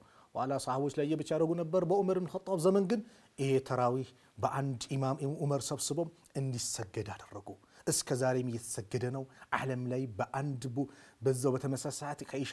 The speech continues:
ሰላት በኋላ ሲሰገድ ይታያል። ይሄ አላህ ስብሓነሁ ወተዓላ የዲናችን አንድነትን ዋሕዳንያ ያመላከትበትም አንዱ መገለጫ ነውና እንደው አደራ፣ አደራ፣ በተለይ ወጣቶች፣ አባቶች ጠንካራ ናቸው ማሻአላህ።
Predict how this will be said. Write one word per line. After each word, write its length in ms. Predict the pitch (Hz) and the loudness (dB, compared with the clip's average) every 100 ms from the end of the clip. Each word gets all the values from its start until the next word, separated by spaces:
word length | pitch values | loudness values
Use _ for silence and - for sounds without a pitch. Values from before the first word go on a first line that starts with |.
| 135 | -4
ሰላት 300 | 139 127 123 | -4 -6 -2
በኋላ 240 | 131 127 127 | -2 -2 -6
ሲሰገድ 560 | - - 123 113 127 117 - | -6 -6 -6 0 0 0 -8
ይታያል። 520 | 151 - 127 131 147 - - - - | -10 -6 -6 -4 -4 -8 -20 -10 -2
ይሄ 100 | 131 | 0
አላህ 240 | 120 120 | 0 -6
ስብሓነሁ 360 | - - 120 117 | -8 -8 -8 -6
ወተዓላ 240 | 113 107 113 - _ | -4 -4 -6 -8 _
የዲናችን 500 | 131 139 131 - 139 | -4 -2 -2 -4 -6
አንድነትን 540 | 127 127 127 120 127 120 | -4 -4 -4 -6 -4 -4
ዋሕዳንያ 600 | 120 135 127 131 123 120 - - _ | -4 -2 0 0 0 -2 -4 -20 _
ያመላከትበትም 920 | 127 131 123 113 - 117 110 117 - 110 - _ | -2 -2 -2 -4 -6 -10 -6 -6 -6 -8 -12 _
አንዱ 260 | 131 139 135 | 2 2 0
መገለጫ 440 | 131 113 113 117 113 110 | 0 -2 -2 -2 -4 -6
ነውና 240 | 113 127 131 - _ _ | -6 -6 -8 -12 _ _
እንደው 300 | 107 107 113 107 101 - - | -6 -2 0 -2 -6 -16 -14
አደራ፣ 320 | 110 107 113 110 104 - _ _ | -6 -2 0 0 -4 -10 _ _
አደራ፣ 320 | 117 110 104 104 101 - _ _ - | -6 -2 -2 -2 -6 -14 _ _ -2
በተለይ 360 | 120 127 113 | 0 0 0
ወጣቶች፣ 560 | 107 104 - 98 104 - - _ - - | -2 -4 -8 -10 -10 -12 -20 _ -20 -8
አባቶች 420 | 120 123 131 143 127 | -4 2 2 2 -4
ጠንካራ 360 | 143 131 147 143 | -6 0 4 4
ናቸው 240 | 147 147 | 4 2
ማሻአላህ። 600 | 139 139 151 139 135 120 | 2 0 0 0 -2 -2